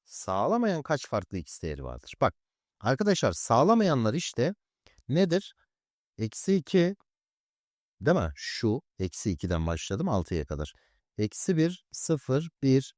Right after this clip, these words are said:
iki, üç, dört, beş, altı. Burada dikkat edin. Eksi iki ve altı değerleri çözüme dahil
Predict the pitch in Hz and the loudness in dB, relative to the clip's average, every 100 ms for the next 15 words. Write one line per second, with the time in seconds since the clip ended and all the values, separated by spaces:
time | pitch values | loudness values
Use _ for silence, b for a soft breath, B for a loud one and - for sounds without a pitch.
0 | - 113 - - 151 175 _ 135 139 - | -12 -12 -8 -4 -4 -4 _ -4 -4 -6
1 | - - 98 117 131 135 - _ 123 156 | -18 -16 -4 0 0 -2 -14 _ 0 0
2 | - - 90 80 - 65 _ _ _ 131 | -2 -6 -4 -4 -6 -14 _ _ _ -2
3 | 202 196 131 - 202 196 131 131 - _ | 2 4 2 2 2 4 4 0 -6 _
4 | _ _ _ _ _ _ 120 113 - - | _ _ _ _ _ _ -2 -2 -4 -2
5 | 254 220 143 - 147 107 - _ _ - | 0 0 -2 0 0 0 -4 _ _ -2
6 | 113 117 - 208 131 123 113 104 101 95 | 0 0 2 0 2 0 0 0 -2 0
7 | 156 233 _ _ _ - - 113 123 180 | 0 0 _ _ _ -8 -2 -2 0 0
8 | 185 147 120 110 95 | 2 2 2 0 -4